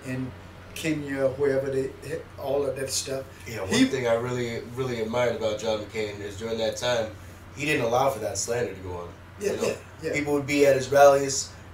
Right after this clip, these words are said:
Speaker 2: spewing a bunch of nonsense, and he'd say, "No, my opponent, he's a stand-up guy." I mean, I may not agree with all his policies, but he, you know, that, that is something I've noticed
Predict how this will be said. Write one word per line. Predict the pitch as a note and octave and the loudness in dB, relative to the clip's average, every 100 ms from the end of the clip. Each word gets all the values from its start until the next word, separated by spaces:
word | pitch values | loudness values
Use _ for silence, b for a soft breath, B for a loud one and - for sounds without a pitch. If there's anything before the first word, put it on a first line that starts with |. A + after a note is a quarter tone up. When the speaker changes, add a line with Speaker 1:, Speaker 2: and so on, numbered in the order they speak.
| - | -10
Speaker 2:
spewing | - - D3 C#3+ | -10 -4 2 4
a | |
bunch | C#3 C#3+ B2 | 4 2 0
of | |
nonsense, | A#2+ C3 - - C#3 - - | 0 4 4 2 0 -2 -2
and | |
he'd | - | -6
say, | - F3 | -6 -6
"No, | - G#3+ | -6 -4
my | G3 | -2
opponent, | - G#3 B3 - - B B B - | -2 -2 0 0 -4 B B B -14
he's | C3+ A3+ A3 - - | -6 -4 -2 -4 -2
a | - | -2
stand-up | - C#5 - - | 6 8 8 8
guy." | - A3 G3 - | 8 6 8 6
I | C#3+ | 6
mean, | C#3+ | 6
I | D#3 | 6
may | F3+ | 6
not | E3+ D3+ | 6 8
agree | C#3+ D#3+ | 6 4
with | D3 | 6
all | D3 | 8
his | B2+ | 6
policies, | - D#3 G3+ F#3+ C3 B2 | 4 2 4 2 -2 -8
but | A2+ A#2 A2+ B B B - | -2 0 0 B B B -14
he, | D3+ D3 D3 | -6 -2 0
you | D#3 D3+ | 0 0
know, | C#3+ A2 - - D3+ | 0 0 -4 -10 2
that, | F3+ F#3 - - | 4 2 -2 2
that | F3+ | 6
is | F#3+ F#3 | 6 4
something | F3+ D#3+ | 2 6
I've | D3 D3 | 6 8
noticed | D3+ C#3+ C#3 - | 6 6 4 -2